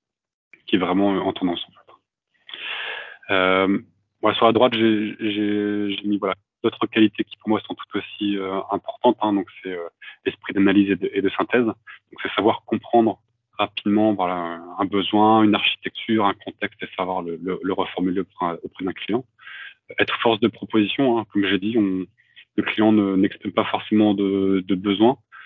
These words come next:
mais il faut savoir le, le, le, le détecter et pousser la, pousser, euh, finalement une solution, apporter une réponse à finalement une question qui n'avait pas été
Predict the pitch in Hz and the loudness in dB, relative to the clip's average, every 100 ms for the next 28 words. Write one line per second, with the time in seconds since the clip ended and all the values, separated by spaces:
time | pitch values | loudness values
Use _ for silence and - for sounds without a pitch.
0 | - _ - 101 - 98 - 101 104 101 | -20 _ -2 -2 0 -2 -2 2 2 4
1 | 95 92 92 95 92 92 92 - 95 95 | 0 -2 -4 -4 -4 -4 -8 -6 -4 -4
2 | - 92 - 117 113 - - - - 110 | -2 -6 2 6 6 4 -10 -6 0 0
3 | 95 92 87 87 _ - - - _ _ | 0 -4 -6 -12 _ -16 -16 -16 _ _
4 | - - 110 104 92 87 85 82 - 95 | -18 -6 0 2 2 -4 -6 -10 -6 0
5 | 95 95 - 87 - 117 123 - - 101 | 2 0 0 0 4 2 2 -6 -6 -4
6 | 98 107 101 101 - 117 113 - 101 - | 0 4 4 4 4 2 2 -4 -4 0
7 | 107 101 104 98 - - 107 - 101 92 | 2 4 4 2 -6 -2 -2 0 -2 -2
8 | - 92 - | -4 -6 -6